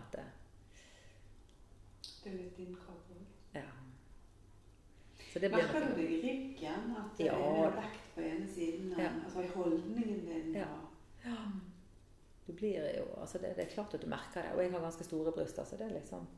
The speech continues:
Speaker 1: det, det er jo ganske synlig, og det er ganske markant for både nakke og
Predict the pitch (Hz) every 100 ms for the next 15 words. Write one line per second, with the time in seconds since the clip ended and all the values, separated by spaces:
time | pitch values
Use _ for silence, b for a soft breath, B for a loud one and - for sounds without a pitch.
0 | - 202 190 - - 202 202 185 180 170
1 | - 190 180 185 185 165 165 - 165 170
2 | 175 170 - 180 208 202 - 240 220 190
3 | 165 - 180 165 170 - - - 165 170
4 | 160 160 165 - - - -